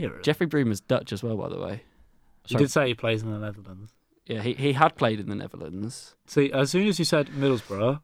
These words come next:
Speaker 1: I was thinking, like, Huth?
Speaker 2: No.
Speaker 1: But then you
Speaker 2: Niger-,
Speaker 1: said
Speaker 2: Ni-,
Speaker 1: Nigeria.
Speaker 2: Nigeria.
Speaker 1: I've got no idea.
Speaker 3: That's tricky, that one.
Speaker 2: Do you wanna take a stab in the dark?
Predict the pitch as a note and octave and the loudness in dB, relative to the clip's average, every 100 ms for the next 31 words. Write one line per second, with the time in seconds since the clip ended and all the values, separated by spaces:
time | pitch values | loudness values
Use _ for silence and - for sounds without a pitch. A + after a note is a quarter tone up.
0 | - B2 A2 B2+ A#2 A#2 A2 A#2 _ _ | 0 0 0 -4 -4 -2 -2 -2 _ _
1 | - B2 D#3 - - _ _ _ - - | -2 2 2 0 -18 _ _ _ -14 -8
2 | G2 - - _ _ - C3 A#2+ A#2 A2 | -8 -8 -12 _ _ -2 0 2 0 -2
3 | A2+ B2 D#3 C3+ - A#2 C#3 C#3 D3 C3 | -2 2 2 0 0 2 4 4 6 8
4 | B2+ C#3+ D#3 C#3+ B2+ A#2+ B2 - - - | 8 10 10 10 8 4 0 -6 -20 -20
5 | - - - C3 A#2+ - G#2 A2 G2+ G2 | -20 -8 -2 -2 -2 -6 -6 -2 -2 -2
6 | G#2 G2+ G#2 A#2 A2 - - - A2+ - | -2 0 2 2 0 -6 -10 -6 -6 -6
7 | F#2 F#2+ F#2+ - G#2 G#2 A2+ A2 A#2+ C3 | -8 -6 -6 -8 -10 -6 -4 -4 -6 -8
8 | - B2 B2 B2 C#3+ D3+ - - | -2 0 0 2 2 2 -2 -14